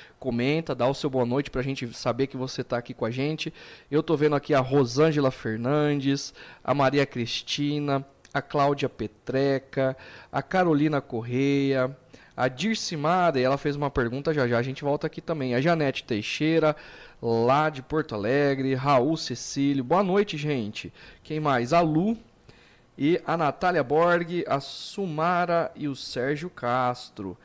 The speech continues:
O Sérgio Castro faz um comentário aqui. Ah, há também aqueles que simpatizam com a cultura do cancelamento pelo fato de entender que a prática é inocente ou porque adequou-se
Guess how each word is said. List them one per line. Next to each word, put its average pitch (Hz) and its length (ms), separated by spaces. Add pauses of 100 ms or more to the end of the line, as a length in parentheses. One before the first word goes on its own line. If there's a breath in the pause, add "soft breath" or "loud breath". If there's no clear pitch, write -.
(280 loud breath)
O - 40
Sérgio 135 260
Castro 135 280
faz 143 200
um 156 80
comentário 151 520
aqui. 147 400 (400 loud breath)
Ah, 131 400 (140)
há 202 160
também 190 400
aqueles 165 400
que 151 120
simpatizam 170 680
com 165 100
a 156 60
cultura 156 420
do 175 100
cancelamento 175 840
pelo 135 200
fato 147 260
de 139 140
entender 139 440
que - 100
a 117 80
prática 196 720 (100)
é 151 100
inocente 170 800 (480 soft breath)
ou 185 180
porque 151 540 (460 loud breath)
adequou-se 143 960